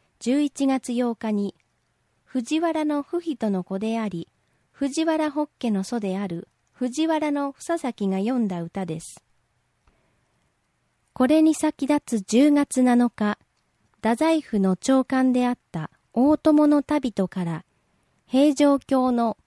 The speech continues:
房崎のもとへ、立派な大和琴が送られました。そこには手紙が添えられており、この琴は対馬の勇士山に生えていた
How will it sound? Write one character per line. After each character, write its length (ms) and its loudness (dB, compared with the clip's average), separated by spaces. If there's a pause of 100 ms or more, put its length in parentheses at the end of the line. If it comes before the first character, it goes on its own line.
房 260 -2
崎 300 -2
の 140 2
も 140 0
と 180 -4
へ、 180 -4 (440)
立 200 -2 (100)
派 120 2
な 200 2
大 160 0
和 300 2
琴 260 0
が 200 -2
送 200 -6
ら 120 0
れ 120 0
ま 140 0
し 140 -10
た。 240 -10 (840)
そ 200 -4
こ 140 -2
に 180 2
は 140 0
手 180 0
紙 280 2
が 140 0
添 220 -2
え 40 0
ら 120 0
れ 120 0
て 200 -4
お 100 0
り、 220 -6 (640)
こ 100 2
の 160 2
琴 300 -4
は 220 -4 (200)
対 280 -2
馬 160 0
の 260 0
勇 220 0
士 200 -4
山 280 0
に 140 0
生 180 -2
え 80 0
て 180 -4
い 80 -2
た 300 -10